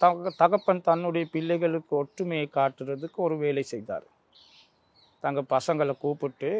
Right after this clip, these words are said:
கொடுத்தார் ஒரு, ஒரு கம்பு துண்டு, "இதை உடைங்கன்னு."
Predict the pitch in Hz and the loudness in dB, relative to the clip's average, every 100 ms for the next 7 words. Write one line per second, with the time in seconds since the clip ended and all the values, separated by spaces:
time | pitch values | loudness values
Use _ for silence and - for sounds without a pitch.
0 | 180 - _ _ _ _ - 156 180 180 | -4 -6 _ _ _ _ -8 -6 0 2
1 | 170 160 151 156 151 139 139 _ _ _ | 4 2 0 0 0 -2 -4 _ _ _
2 | _ _ _ _ _ _ _ _ _ - | _ _ _ _ _ _ _ _ _ -2
3 | 147 165 165 135 113 104 131 131 139 160 | 0 0 -4 -6 -8 -8 -4 -2 2 0
4 | 147 120 95 | 0 -6 -10